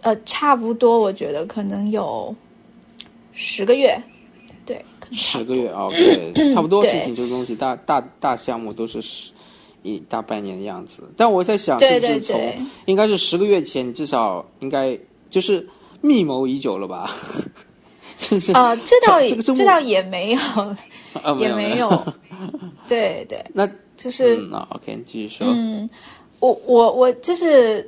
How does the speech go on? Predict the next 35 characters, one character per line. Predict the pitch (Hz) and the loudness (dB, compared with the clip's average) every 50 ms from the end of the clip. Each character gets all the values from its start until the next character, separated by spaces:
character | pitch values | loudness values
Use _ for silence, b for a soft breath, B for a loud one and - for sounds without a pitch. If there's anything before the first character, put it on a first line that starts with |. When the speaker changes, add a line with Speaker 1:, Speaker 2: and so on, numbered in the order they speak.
| - - | -10 -4
Speaker 1:
嗯， | - 226 226 226 220 220 214 214 214 208 214 214 208 208 - - _ _ _ _ _ _ _ _ _ _ _ _ _ _ _ _ _ _ _ _ | -2 0 0 0 -2 -2 -4 -4 -4 -6 -6 -6 -8 -8 -10 -12 _ _ _ _ _ _ _ _ _ _ _ _ _ _ _ _ _ _ _ _
你 | - 226 | -4 -2
说 | 208 - 311 | 2 4 4
到 | 330 339 | 4 4
这 | 330 339 | 4 2
个 | 320 294 | 0 0
密 | 285 330 381 359 | 0 -2 -2 -2
谋 | 277 202 196 208 | 0 0 0 0
这 | 220 233 | 2 2
个 | 220 220 | 2 2
问 | 233 247 240 226 220 | 2 0 -2 -2 -4
题， | 220 - - - 175 214 | -8 -8 -10 -12 -12 -10
就 | - 262 277 | -8 -8 -8
真 | 262 - 311 330 | -4 0 0 0
的 | 359 339 | 2 0
没 | 277 190 185 | 0 0 0
有， | 180 - - - 233 | -2 -2 -4 -6 -8
只 | - - | -8 -6
是， | 233 - - 302 294 269 262 B B B B B B B B B _ | -6 -2 2 4 4 4 4 B B B B B B B B B _
呃， | - 208 208 202 196 196 202 202 - | -2 0 0 0 -2 -2 -4 -8 -8
就 | _ - 349 | _ 2 6
有 | 339 269 285 | 8 8 8
很 | 294 - 269 190 180 185 | 6 2 -2 -4 0 2
多 | 214 247 | 4 4
人 | 262 190 190 208 220 | 4 4 2 -2 -2
都 | 233 220 226 233 226 226 _ | 0 2 2 0 -2 -6 _
建 | - - 254 240 | 0 2 2 2
议 | 226 | 2
我 | 196 180 | -4 -8
去 | - - 226 | -10 -10 -10
申 | - - 233 226 226 233 | -6 -4 -4 -4 -4 -6
请， | 233 - - 220 175 - - - | -6 -8 -10 -10 -12 -12 -14 -8
包 | - 214 220 | -4 -4 -4
括 | 214 - - 226 220 214 208 175 185 | -4 -4 -4 -2 0 0 0 -2 -4
我 | - 185 196 196 | -4 -6 -6 -6